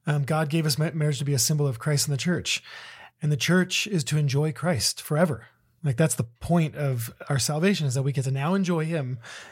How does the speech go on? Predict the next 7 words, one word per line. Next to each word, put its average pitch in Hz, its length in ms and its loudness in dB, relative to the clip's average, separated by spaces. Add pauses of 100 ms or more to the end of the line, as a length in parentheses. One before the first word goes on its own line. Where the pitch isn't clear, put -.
(320)
and 143 160 2
be, 156 220 2
be 175 220 0
with 156 140 0
him 135 120 -2
forever. 160 380 -2 (640)
Um, 113 380 2